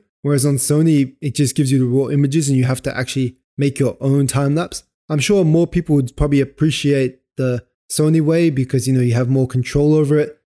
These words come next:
Whereas for me, I don't really care. I just, you know, wanna do the time lapse. So having it in that video is more convenient and it is a good thing for me. In terms of autofocus, Sony never got the real-time tracking update.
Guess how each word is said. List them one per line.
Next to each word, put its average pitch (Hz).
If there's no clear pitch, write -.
Whereas 147
for 147
me, 160
I 143
don't 139
really 127
care. 131
I 147
just, 127
you 131
know, 117
wanna 123
do 131
the 123
time 131
lapse. 143
So 131
having 160
it 147
in 139
that 127
video 143
is 135
more 135
convenient 135
and 123
it 123
is 127
a 127
good 123
thing 143
for 147
me. 185
In 147
terms 196
of 143
autofocus, 139
Sony 190
never 156
got 135
the 127
real-time 131
tracking 139
update. 156